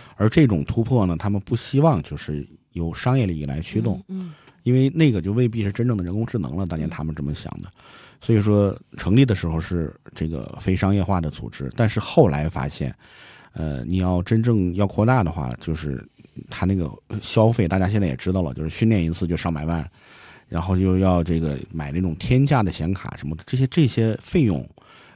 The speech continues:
Speaker 1: 嗯，用非盈利组织这种方式去募资的话，效率会非常低。所以呢，Open A I成立了一个下面的Open A I的一个有限公司，这是两个结构，一个是公益组织，一个是这公益组织去控制这个有限公司。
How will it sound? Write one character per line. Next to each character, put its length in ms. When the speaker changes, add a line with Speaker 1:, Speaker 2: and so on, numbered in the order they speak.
Speaker 1:
嗯， 200
用 220
非 220
盈 340
利 100
组 140
织 140
这 80
种 120
方 200
式 120
去 200
募 200
资 160
的 80
话， 140
效 160
率 60
会 100
非 100
常 180
低。 280
所 320
以 120
呢 140
，Open 280
A 120
I 60
成 320
立 140
了 60
一 60
个 280
下 220
面 200
的 100
Open 260
A 80
I 100
的 120
一 100
个 100
有 160
限 240
公 180
司， 240
这 120
是 140
两 160
个 120
结 200
构， 220
一 120
个 100
是 140
公 200
益 60
组 160
织， 160
一 120
个 100
是 320
这 140
公 160
益 80
组 160
织 120
去 120
控 300
制 120
这 80
个 80
有 80
限 180
公 120
司。 160